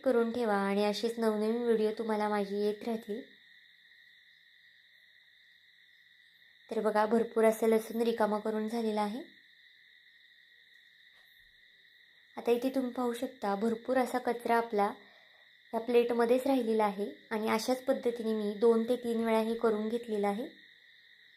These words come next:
आणि अगदी प्लेटभर असा लसूण आपला सोलून झालेला आहे. अगदी जो बारीक लसूण आहे तो सुद्धा इथे तुम्ही पाहू शकता सोलला गेलेला आहे आणि जो मोठा आहे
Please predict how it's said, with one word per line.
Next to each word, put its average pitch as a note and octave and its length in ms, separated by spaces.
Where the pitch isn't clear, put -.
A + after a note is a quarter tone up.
आणि A3+ 180
अगदी A3+ 380
प्लेटभर B3+ 600
असा A#3+ 260
लसूण A3+ 340
आपला G#3 380
सोलून A3 380
झालेला A#3 340
आहे. G#3 240
अगदी A3+ 400
जो A3+ 160
बारीक A3 400
लसूण C4+ 320
आहे A3+ 220
तो A#3 80
सुद्धा A3 260
इथे A3 200
तुम्ही A3+ 220
पाहू A3 200
शकता A3 400
सोलला G#3 380
गेलेला G#3 380
आहे G3+ 240
आणि A3+ 200
जो A#3 100
मोठा A#3+ 320
आहे B3 220